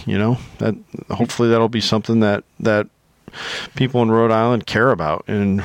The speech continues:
recognize as a true, uh, a true resource, a renewable resource, and, uh, something that, that should be celebrated and, you know, they should feel good about. So, and, and, uh, I think you guys should.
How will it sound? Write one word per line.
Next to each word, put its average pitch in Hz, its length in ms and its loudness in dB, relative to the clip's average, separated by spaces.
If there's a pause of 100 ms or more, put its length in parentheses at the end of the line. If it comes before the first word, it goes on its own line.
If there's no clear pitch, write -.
recognize 104 680 0
as 95 100 -4
a 92 100 -2
true, 104 600 0
uh, 98 280 0 (560)
a - 140 -2
true 107 540 0 (220)
resource, 120 800 0
a 87 100 -4
renewable 101 640 0
resource, 123 680 -2 (420)
and, 98 360 0
uh, 95 240 0
something 107 480 -2
that, 104 340 -2
that 107 180 -4
should - 160 -4
be 107 80 -4
celebrated 104 720 -2
and, 85 240 -2 (320)
you - 80 -6
know, 98 80 -2
they 101 100 -2
should - 180 -6
feel 110 140 -2
good 117 160 -2
about. 82 360 -4
So, 78 320 -6 (840)
and, - 260 -6 (140)
and, 104 240 -2
uh, 104 220 -2 (180)
I - 100 -4
think 113 200 -2
you 117 100 0
guys 110 160 2
should. 131 260 2